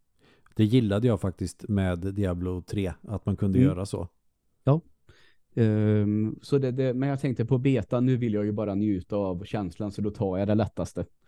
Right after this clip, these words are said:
Speaker 1: Mm.
Speaker 2: Och även så valde jag även att spela med en sån, ehm, åh, hjälp mig, vad heter det när man, när de går igenom meka-, hur ett spel fungerar?
Speaker 1: En tutorial.
Speaker 2: Det heter, ja, eh, så jag spelar med all tutorial också under betan. Det kommer jag inte att göra sen då,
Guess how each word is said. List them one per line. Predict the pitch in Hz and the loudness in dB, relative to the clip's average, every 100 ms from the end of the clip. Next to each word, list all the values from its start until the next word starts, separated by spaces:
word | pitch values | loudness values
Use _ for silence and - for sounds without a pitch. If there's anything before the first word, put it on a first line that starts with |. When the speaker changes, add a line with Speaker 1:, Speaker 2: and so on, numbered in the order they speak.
| - - _ - | -20 -20 _ -4
Speaker 1:
Mm. | 107 | 0
Speaker 2:
Och | 107 - | 0 2
även | 123 113 90 107 104 | 4 4 4 4 4
så | 120 | 4
valde | 110 117 98 92 | 4 4 4 2
jag | 101 | 2
även | 104 95 | 0 -4
att | 95 | -8
spela | - 107 87 | -4 -2 0
med | 95 101 | 0 -2
en | |
sån, | 101 107 92 95 | -2 0 0 0
ehm, | 98 95 92 90 95 - _ _ _ _ _ _ _ - - | 0 0 0 -2 -4 -10 _ _ _ _ _ _ _ -20 -14
åh, | - 110 87 | -4 -2 0
hjälp | 87 107 98 - | 2 2 4 4
mig, | 101 | 4
vad | 110 | 6
heter | 120 101 - | 4 2 2
det | 107 | 2
när | 101 | 2
man, | 110 110 | 2 2
när | 117 | 4
de | 113 | 4
går | 113 | 4
igenom | 113 107 98 101 101 | 4 2 2 0 0
meka-, | 104 - 110 104 | -2 -2 -2 0
hur | 117 | 0
ett | 110 | -2
spel | - 104 | -2 -4
fungerar? | - 101 98 95 104 | -2 -2 0 0 0
Speaker 1:
En | |
tutorial. | 87 104 113 113 101 | 2 2 4 2 0
Speaker 2:
Det | |
heter, | 104 - - _ | -4 -6 -18 _
ja, | 139 120 - | -2 -2 -2
eh, | 120 110 | 0 0
så | - | 0
jag | 120 | -2
spelar | - 117 107 | 0 0 0
med | 113 | 0
all | 123 107 | 0 0
tutorial | 104 113 110 98 107 107 - _ | -2 -4 -2 0 0 -2 -6 _
också | - 92 - | -2 -2 0
under | 101 98 | 0 2
betan. | 98 95 - 85 - - - _ | 2 0 0 -4 -6 -20 -20 _
Det | - 123 | 0 2
kommer | 127 110 | 2 2
jag | 107 | 2
inte | 107 87 - 113 | 2 -2 0 2
att | |
göra | 101 82 90 | 2 0 -4
sen | - 95 80 | -2 -2 -4
då, | 71 | -8